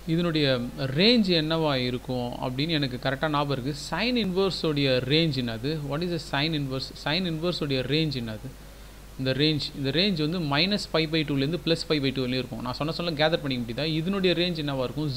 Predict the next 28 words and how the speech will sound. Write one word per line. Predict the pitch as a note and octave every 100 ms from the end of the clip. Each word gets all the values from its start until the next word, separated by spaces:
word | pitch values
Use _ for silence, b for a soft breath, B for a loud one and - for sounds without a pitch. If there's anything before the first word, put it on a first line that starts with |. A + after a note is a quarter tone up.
| C#3
Zero | F#3 F3
to | F3 D3+
பையா | C#3 C#3+ D3 B2
இருக்கும். | A#2 B B B B -
அப்பனா | C3+ F3 G#3
இதனுடைய | F#3 F3 G3 F3
ரேஞ்சும் | D#3 C#3 F#3+ G#3+ F#3 G3+ F3
வந்து | D3 D3 E3
என்னவா | C#3 C#3+ D#3+ D3+
இருக்கும் | C#3 B2+ C3+ B2 A#2
அப்படின்னா, | A#2 B2 E3+
இதனுடைய | G3 D3+ C#3+ D3+ C#3 C3+
ரேஞ்சும் | D#3 F3 E3 D#3+
வந்து | C3 D3
minus | F#3 C#3 C3+ D#3+ F3+ - -
pi | C#3+ D3+
by | D#3 D3 C3+
two-ல | B2+
இருந்து | A#2+ A#2+ C3+ G#3 C4+ B B B - -
plus | F3 G3 - -
pi | D3+ D#3
by | D3+ D3 C3
two | C#3 B2+
வரலையும் | B2+ C3+
தான் | G3+
இதனுடைய | G#3 C#3+ B2+
ரேஞ்ச் | B2 A#2+ A2+
இருக்கும். | A2 -